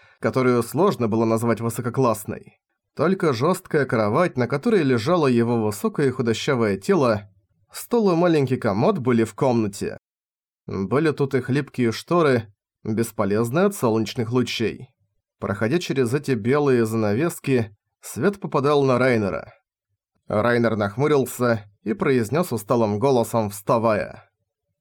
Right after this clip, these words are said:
"Ненавижу белые занавески. Если они собираются использовать такую тонкую ткань, то должны хотя бы выбрать подходящий цвет",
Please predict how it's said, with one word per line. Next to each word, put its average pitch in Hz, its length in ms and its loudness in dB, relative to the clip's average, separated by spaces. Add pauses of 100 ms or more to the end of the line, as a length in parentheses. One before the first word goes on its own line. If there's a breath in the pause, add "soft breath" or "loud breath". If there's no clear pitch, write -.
"Ненавижу 113 840 0
белые 117 420 2
занавески. 117 840 0 (560)
Если 117 360 -2
они 131 120 4
собираются 123 640 2
использовать 117 600 0
такую 127 320 2
тонкую 127 440 0
ткань, 123 680 -2
то 208 80 -2
должны 151 320 2
хотя 156 280 0
бы 127 160 2
выбрать 139 360 0
подходящий 135 540 -2
цвет", - 520 -2